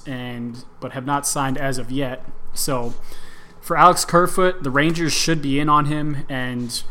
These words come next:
from the only report I've seen, and I've, I've done a lot of digging, I can't find anything on him. The only thing I've seen is that he talked with the Vancouver Canucks, which was expected, um, and that he's also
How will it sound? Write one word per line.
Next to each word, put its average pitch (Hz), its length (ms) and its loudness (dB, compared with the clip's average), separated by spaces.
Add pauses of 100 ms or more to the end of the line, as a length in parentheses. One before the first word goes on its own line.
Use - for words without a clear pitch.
(300)
from 147 220 2
the 127 160 0
only 185 240 2
report 160 420 0
I've 143 200 0
seen, 131 260 -2
and 127 100 -4
I've, 123 220 -10 (100)
I've 127 200 -12
done 156 140 -4
a 131 60 -4
lot 156 440 2
of 139 100 -4
digging, 131 320 -6
I 123 80 -10
can't 147 260 -8
find 135 280 -2
anything 143 340 -2
on 135 220 0
him. 120 320 -10 (400)
The 139 80 -8
only 156 180 0
thing 156 180 -6
I've 139 140 -2
seen 139 400 0
is 135 220 -2
that 127 160 0
he 131 100 0
talked 135 320 0
with 139 140 -4
the 127 160 -6
Vancouver 127 500 -4
Canucks, 120 420 -6
which 139 140 -6
was 127 140 -6
expected, - 640 0 (560)
um, 113 500 -6 (800)
and 147 120 0
that 135 140 0
he's 143 160 -2
also 131 640 -2